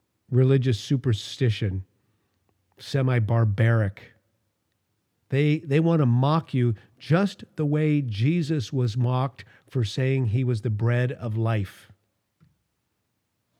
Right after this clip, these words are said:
What's really fascinating is that in Colossians chapter two, verse twenty, as well as Romans chapter six, verse eight, Paul,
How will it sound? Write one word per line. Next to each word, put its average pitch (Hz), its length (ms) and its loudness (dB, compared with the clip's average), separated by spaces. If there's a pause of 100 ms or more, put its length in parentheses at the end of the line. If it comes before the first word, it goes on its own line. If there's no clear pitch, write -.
(880)
What's 170 200 -4
really 175 240 2
fascinating 117 720 0
is 110 200 0
that 113 360 0
in 120 320 -2
Colossians 123 920 -4 (260)
chapter 117 520 -4
two, 143 300 -4
verse 131 240 -4
twenty, 135 420 -4 (360)
as 120 160 0
well 151 180 2
as 107 120 0
Romans 131 460 0
chapter 120 400 -4
six, 113 300 -6
verse 113 260 -4
eight, 120 240 -4 (1700)
Paul, 139 480 -2